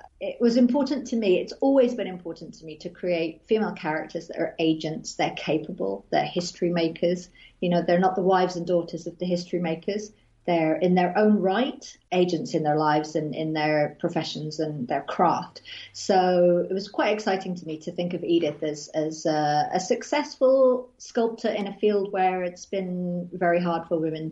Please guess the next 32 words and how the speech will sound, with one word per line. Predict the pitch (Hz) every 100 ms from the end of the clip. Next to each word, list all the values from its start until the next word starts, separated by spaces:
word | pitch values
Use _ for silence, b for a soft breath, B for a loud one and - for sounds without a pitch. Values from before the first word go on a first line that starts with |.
| -
to, | 156 147 147 - _ _ _ -
as | 151
I | 151
say, | - 156 -
take | - 160 -
up | -
space. | - 170 156 - - B B
And | 156 156
I |
love | 160 185 -
the |
fact | 156 165 - -
that | 165
her | 170
sculptures | 175 - 185 185 180 175
were | 180 170
really | 175 190 185 175
taking | 185 175 170 175
up | -
space. | - 165 175 -
You | 185
know, | 180
she | 180 196
makes | 180 165 -
these | 175 165 -
huge | - - 226 226 220 214 214 - B B B
burnt | - - 202 190 180 175
wood | 175 -
creations, | - 175 170 170 165 156 151 160 -
often | 180 175 175
quite | 175 170 -
provocative. | 170 175 170 175 - 143 147